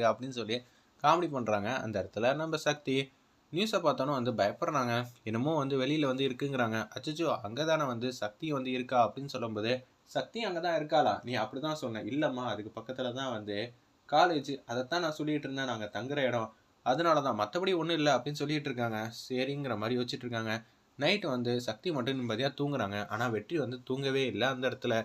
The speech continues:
குச்சியெல்லாம் எடுத்து சைடுல வந்து அடிச்சு அடிச்சு அந்த மண்ணுக்குள்ள வந்து இறக்குறாங்க. ஸ்டெப்பு போல வந்து ரெடி பண்ணிட்டு இருக்காங்க அந்த இடத்துல. அதை பிடிச்சி ஏறி மேல வந்துட வேண்டியதுதான். அப்படிதான் நம்ம பிளான் பண்ணி ஆகணுங்கிற மாதிரி யோசிக்கிறாங்க.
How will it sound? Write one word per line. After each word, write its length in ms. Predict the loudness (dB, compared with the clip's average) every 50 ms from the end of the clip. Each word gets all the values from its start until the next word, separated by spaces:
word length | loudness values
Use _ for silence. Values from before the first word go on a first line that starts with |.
| -2 -10 _ _ _ _ _ -2
குச்சியெல்லாம் 520 | -2 0 2 2 2 2 4 4 2 2
எடுத்து 320 | 0 -2 -4 -4 -2 -2 -2 -2 -4 -8 _ _ _ _ -20 -20 _ _
சைடுல 360 | 0 2 4 4 4 4 2
வந்து 200 | 0 0 0 -2
அடிச்சு 300 | -2 -2 -2 -4 0 0
அடிச்சு 300 | 0 0 0 0 0 0 0 -2 -4 -10
அந்த 140 | -6 -4 -2 0
மண்ணுக்குள்ள 380 | 0 0 0 0 0 0 0
வந்து 180 | 0 0 2 2
இறக்குறாங்க. 480 | 2 2 2 0 -2 -2 -2 -2 -2 -4 -6
ஸ்டெப்பு 340 | -6 -4 -6 -4 -4 -4 -4 -2
போல 240 | -2 -2 0 0 0
வந்து 200 | 0 0 0 2
ரெடி 160 | 2 2 0
பண்ணிட்டு 320 | 0 0 -2 -2 -2 -4
இருக்காங்க 280 | -4 -4 -4 -4 -2 -2
அந்த 180 | -2 0 0 0
இடத்துல. 360 | -2 -2 0 2 2 2 4
அதை 200 | 2 0 -2 -2
பிடிச்சி 320 | -2 -2 -4 -2 -2 0 0 2
ஏறி 260 | 4 4 6 6 6 6 4 -2 -12 _ _ _ _ 0
மேல 180 | 4 6 8 8 8
வந்துட 240 | 6 6 6 6
வேண்டியதுதான். 360 | 6 6 6 4 2 0 -2 -2
அப்படிதான் 420 | -6 -6 -6 -4 -4 -2 -2 -2 0
நம்ம 120 | 0 -2
பிளான் 320 | -2 2 2 2 4 2 0
பண்ணி 160 | -2 -2 -2 -2
ஆகணுங்கிற 380 | -2 -2 -4 -4 -6 -6 -4
மாதிரி 180 | -4 -4 -2 0
யோசிக்கிறாங்க. 520 | -2 -2 -2 -4 -6 -6 -4 -4 -2 -2